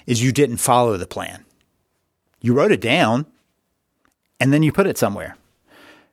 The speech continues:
And wherever you put it, that's where it sits. So it doesn't get your review. It doesn't get your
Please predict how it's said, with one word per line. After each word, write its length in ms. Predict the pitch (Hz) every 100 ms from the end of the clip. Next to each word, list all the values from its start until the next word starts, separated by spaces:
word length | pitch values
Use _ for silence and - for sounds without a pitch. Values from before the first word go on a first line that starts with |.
| _ _ _ _ -
And 200 | 120 120
wherever 380 | 135 151 170 180
you 120 | 175
put 240 | - 107
it, 220 | 110 - _ _ _ _ _ _ _ _
that's 280 | - 131 -
where 120 | 131
it 100 | 117
sits. 580 | - 107 - - - - _ _ -
So 140 | -
it 80 | 135
doesn't 440 | 147 160 143 135 107
get 220 | 127 -
your 100 | 135
review. 500 | 127 107 107 107 110
It 140 | 110
doesn't 340 | 98 113 117 107
get 200 | 110 113
your 280 | 104 104